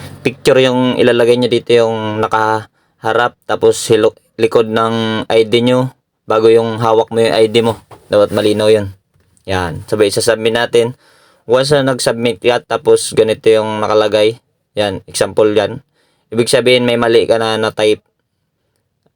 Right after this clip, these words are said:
Dapat, eh, ulitin nyo ulit, hanggang sa mag-perfect na siya. Pag i-submit nyo naman,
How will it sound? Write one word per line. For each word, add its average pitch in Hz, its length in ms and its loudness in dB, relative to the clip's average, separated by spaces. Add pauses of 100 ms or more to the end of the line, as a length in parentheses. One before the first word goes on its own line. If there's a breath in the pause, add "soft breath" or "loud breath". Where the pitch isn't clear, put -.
(1300)
Dapat, - 400 -2
eh, 107 320 4
ulitin 131 400 2
nyo 131 80 2
ulit, 127 240 2 (480)
hanggang 110 240 -2
sa 113 240 0
mag-perfect 110 640 0
na 113 80 0
siya. 120 160 0
Pag 107 160 0
i-submit 113 480 -2
nyo 123 100 0
naman, 117 380 -2